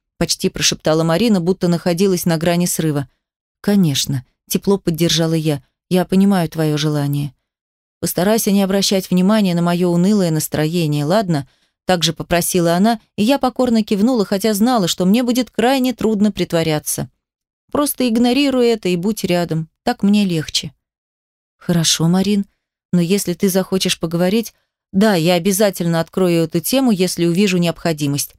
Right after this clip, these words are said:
опередила подруга, явно желая оставить вопрос прямо сейчас. Шмыгнув носом, она принялась неловко поправлять волосы и с охотой предложила: «Может, пойдем в столовую? Не хочу на пару возвращаться». «Пойдем»,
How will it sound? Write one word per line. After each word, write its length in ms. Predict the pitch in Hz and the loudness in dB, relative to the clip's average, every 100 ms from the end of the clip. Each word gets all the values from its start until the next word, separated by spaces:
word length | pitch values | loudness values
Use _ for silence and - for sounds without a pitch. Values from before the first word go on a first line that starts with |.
| _ _ - | _ _ -6
опередила 500 | 160 170 175 175 160 | -2 0 0 0 0
подруга, 380 | 160 175 247 202 | 0 0 0 2
явно 300 | 226 233 226 | 2 2 0
желая 320 | 214 214 196 | 0 2 0
оставить 380 | - 196 180 170 | 0 -2 -2 -2
вопрос 380 | 170 - 277 | -2 -2 -4
прямо 260 | - 185 180 | -2 -2 0
сейчас. 480 | - - 147 135 - _ _ _ - | -4 -4 -4 -6 -8 _ _ _ -4
Шмыгнув 460 | 202 240 269 302 | 0 2 2 0
носом, 300 | 302 311 262 | 0 0 2
она 180 | 247 262 | 2 2
принялась 480 | 247 240 240 240 233 | 0 0 2 0 2
неловко 400 | 214 220 233 - | 2 2 0 -2
поправлять 580 | 196 185 190 196 196 - | -4 0 0 0 -2 0
волосы 560 | 208 262 247 - 233 - _ _ | 0 2 0 0 -2 -4 _ _
и 80 | 262 | 0
с 140 | - | 2
охотой 380 | 254 - 277 254 | 0 0 -2 0
предложила: 680 | 240 214 226 214 185 156 - _ _ _ | 0 0 2 2 0 -2 -4 _ _ _
«Может, 300 | 196 262 254 | 0 2 0
пойдем 260 | 233 233 262 | 0 0 0
в 40 | |
столовую? 600 | - 262 285 262 170 147 - _ _ | 0 0 0 0 0 -2 -8 _ _
Не 80 | 196 | -2
хочу 300 | 240 220 214 | 0 0 2
на 120 | 180 | 0
пару 280 | 170 175 151 | 0 -2 0
возвращаться». 800 | 156 156 165 - 156 135 - 151 _ _ _ _ _ | -2 -2 -2 0 -2 -4 -6 -8 _ _ _ _ _
«Пойдем», 480 | 208 262 226 247 240 | -2 2 2 2 0